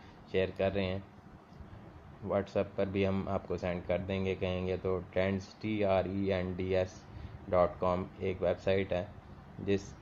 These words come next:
इसमें न, हम seasonal है product या नहीं ये देखते हैं और लो और हाई से इसकी sale है पिछले पाँच सालों की भी चाहें तो निकाल कर देख सकते हैं।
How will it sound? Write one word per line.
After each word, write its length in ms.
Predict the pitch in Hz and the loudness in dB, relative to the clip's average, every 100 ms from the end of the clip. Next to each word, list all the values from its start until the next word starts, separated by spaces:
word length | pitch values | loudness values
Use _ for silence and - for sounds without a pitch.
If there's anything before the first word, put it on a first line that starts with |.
| - - | -18 -8
इसमें 540 | 101 - 101 95 95 95 - - | -6 0 2 2 2 -2 -8 -10
न, 260 | 92 90 92 - - | -4 -4 -4 -8 -4
हम 260 | 85 98 | 0 0
seasonal 560 | 95 101 95 104 107 107 - - - - - 98 | 0 0 2 2 2 0 -6 -12 -12 -14 -14 -4
है 120 | 95 95 | 0 0
product 580 | - 95 92 92 - | 2 2 4 0 -2
या 140 | 101 95 | 0 2
नहीं 360 | 92 92 90 90 | 2 0 -2 0
ये 180 | 95 92 | 0 2
देखते 340 | 92 87 98 | 2 0 -2
हैं 160 | 95 98 - - - - | -2 -2 -10 -16 -16 -2
और 160 | 92 92 | 2 4
लो 360 | 98 104 107 - - | 4 4 2 -2 -2
और 220 | 90 95 - | 0 0 0
हाई 260 | 98 92 101 101 - - - - - | 4 4 4 -2 -12 -18 -18 -18 -14
से 180 | - 95 82 - | -2 0 0 -2
इसकी 360 | 101 - 101 | -6 -2 0
sale 460 | 95 95 92 95 107 110 - - - - - - - - - | 2 4 4 4 -2 -10 -14 -18 -18 -20 -18 -18 -18 -16 -12
है 300 | - 104 98 95 - - | -2 4 4 2 -2 -6
पिछले 300 | 104 107 98 | -6 2 0
पाँच 300 | - 92 98 | 2 0 2
सालों 320 | 98 95 98 | 4 4 4
की 160 | 98 98 | 0 -2
भी 200 | 95 92 98 - - - | 0 -2 -4 -12 -16 0
चाहें 300 | 95 95 92 | 4 6 6
तो 140 | 98 101 - | 2 2 0
निकाल 320 | - 90 92 92 | -4 6 6 6
कर 160 | 95 | 2
देख 240 | 92 90 - | 2 0 2
सकते 320 | 87 - 85 | -2 -2 -6
हैं। 200 | 80 | -4